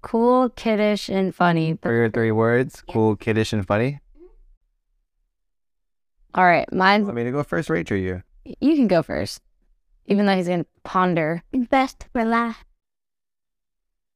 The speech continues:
Speaker 2: Yeah, I always take a, a while
Speaker 1: All right,
Speaker 2: with
Speaker 1: I'll go
Speaker 2: these.
Speaker 1: first because
Speaker 2: Um,
Speaker 1: I
Speaker 2: I could go, but
Speaker 1: You, you think too hard into it. Just name the first three that come into your head.
Speaker 3: I know, bro.
Speaker 2: I, I don't have the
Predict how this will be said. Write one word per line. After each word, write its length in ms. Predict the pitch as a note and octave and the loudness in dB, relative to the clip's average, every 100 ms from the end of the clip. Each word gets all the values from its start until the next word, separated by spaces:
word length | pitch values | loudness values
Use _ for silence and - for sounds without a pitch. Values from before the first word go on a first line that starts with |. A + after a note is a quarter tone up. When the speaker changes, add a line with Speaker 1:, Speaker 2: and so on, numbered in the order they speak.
| _ _ - | _ _ -4
Speaker 2:
Yeah, 300 | G#2+ G2+ F#2 | 0 2 2
I 160 | - A2+ | 2 2
always 300 | C3 C#3+ B2+ | 4 2 0
take 140 | C3+ B2 | 0 0
a, 80 | |
a 120 | - G2+ | 0 2
while 300 | G2 F#2+ G2+ | 4 4 4
Speaker 1:
All 160 | G2 | 0
right, 160 | - - | -4 -4
Speaker 2:
with 160 | G#2 F#2+ | -2 0
Speaker 1:
I'll 60 | |
go 60 | G2+ | -2
Speaker 2:
these. 220 | G2 F#2+ | -2 -4
Speaker 1:
first 200 | - _ _ | -10 _ _
because 320 | - G2+ F#2+ | -6 -2 -2
Speaker 2:
Um, 80 | - | 0
Speaker 1:
I 60 | C3 | 0
Speaker 2:
I 40 | |
could 200 | - D#3+ | 2 2
go, 280 | C3+ D#3+ D#3+ | 4 4 4
but 260 | B2 A#2 | 4 4
Speaker 1:
You, 60 | A2+ | 2
you 160 | C#3 - _ - | -2 -8 _ -8
think 220 | C4+ C#4 | -8 -8
too 100 | C4+ | -12
hard 300 | A#3 A3 A#3 | -8 -4 -2
into 200 | A#3 G#3 | 0 -2
it. 60 | |
Just 220 | F#3+ A3+ - - | -2 -4 -8 0
name 220 | A#3 C4 | 4 4
the 80 | C4 | 4
first 320 | - B3+ B3+ | 2 0 0
three 120 | B3 B3 | 0 2
that 140 | A3 | 2
come 140 | A3+ A3+ | 0 0
into 140 | A3 | 2
your 100 | G#3 | 0
head. 220 | G#3 F#3 | -2 -2
Speaker 3:
I 140 | C#4 C4+ | 0 4
know, 260 | F4+ F#4 A3 | 4 4 0
bro. 360 | G3+ G#3 A3 - | -2 -2 -4 0
Speaker 2:
I, 240 | A#2+ A#2 - - | 0 0 -6 -4
I 60 | A#2+ | -2
don't 120 | C#3 | 0
have 180 | D#3+ D3 _ _ _ - - | -2 -4 _ _ _ -20 -6
the 800 | A#2 A2 G#2+ G#2 G#2+ G#2+ G#2 | -2 0 0 0 -2 -6 -10